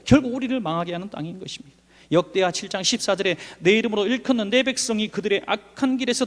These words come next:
떠나 스스로 낮추고 기도하여 내 얼굴을 찾으면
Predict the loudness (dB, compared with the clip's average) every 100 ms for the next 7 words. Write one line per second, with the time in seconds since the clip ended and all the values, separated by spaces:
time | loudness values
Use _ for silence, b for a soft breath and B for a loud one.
0 | -4 0 0 0 -10 -20 -20 _ -4 -2
1 | 0 0 0 -2 -2 -2 -2 -2 0 2
2 | 2 0 -2 0 0 -2 -4 -6 -6 -4
3 | -4